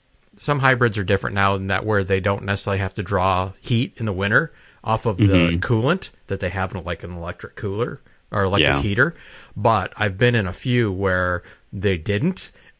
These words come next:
Speaker 1: and you, you're driving it really carefully, and it takes forever to come up to temp-, like, you could drive ten minutes without actually having heat in, in, in cold
Speaker 2: Yeah.
Speaker 1: winter weather. So, that's why I say it's, it's important that you drive it easily, put a load on it,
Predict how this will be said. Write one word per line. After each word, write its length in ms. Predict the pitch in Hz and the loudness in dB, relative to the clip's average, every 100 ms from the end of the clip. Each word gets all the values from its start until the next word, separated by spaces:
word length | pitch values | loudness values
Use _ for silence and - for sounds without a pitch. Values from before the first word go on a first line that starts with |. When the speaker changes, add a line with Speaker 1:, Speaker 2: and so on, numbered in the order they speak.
| - | 0
Speaker 1:
and 720 | 107 101 101 98 98 95 92 - _ _ _ _ | 2 2 2 0 -2 -4 -8 -14 _ _ _ _
you, 480 | 107 - 117 107 - - - - _ - | -20 -16 -10 -10 -10 -16 -20 -20 _ -20
you're 200 | 92 117 | -6 -4
driving 420 | 95 110 113 113 110 | 2 4 4 2 -2
it 80 | 101 | -2
really 280 | 107 110 | 0 0
carefully, 600 | 101 104 104 - 131 131 | 0 0 0 0 0 2
and 100 | 104 | 0
it 100 | 92 | -2
takes 260 | - 104 - | -6 -6 -6
forever 340 | - 92 101 113 | -6 -2 0 0
to 80 | |
come 160 | - 104 | 0 -2
up 120 | 104 | -2
to 80 | - | -2
temp-, 140 | 110 110 | -4 -2
like, 200 | 101 110 | -2 0
you 80 | |
could 100 | 120 | -2
drive 280 | 95 101 98 | 2 2 2
ten 240 | - 113 98 | 0 -2 0
minutes 280 | 92 85 | -2 -4
without 220 | 95 90 85 | -4 -2 -2
actually 260 | 82 90 | -4 -4
having 300 | 90 82 73 | -4 -6 -10
heat 320 | - 95 82 | -8 -8 -6
in, 180 | 90 90 - | -8 -10 -8
in, 160 | 107 - | -8 -6
in 180 | 95 87 | -8 -2
cold 200 | - 104 | 2 4
Speaker 2:
Yeah. 220 | 69 69 | 4 2
Speaker 1:
winter 160 | 95 87 | 0 -2
weather. 320 | 92 85 80 | -6 -6 -10
So, 240 | - 95 - - - | -8 -8 -10 -20 -6
that's 100 | 135 | 2
why 60 | 135 | 4
I 40 | |
say 120 | 117 | 6
it's, 120 | 107 - | 4 2
it's 200 | 117 135 | 0 0
important 380 | 123 135 120 | 2 2 2
that 180 | 110 - | 0 -2
you 60 | 104 | 2
drive 320 | 123 123 117 | 4 4 2
it 60 | 110 | 0
easily, 400 | 110 107 104 104 | 0 0 0 0
put 180 | - 117 | 0 0
a 40 | |
load 300 | 101 101 95 | 2 0 2
on 240 | 95 95 | 2 2
it, 240 | 92 92 | -2 -6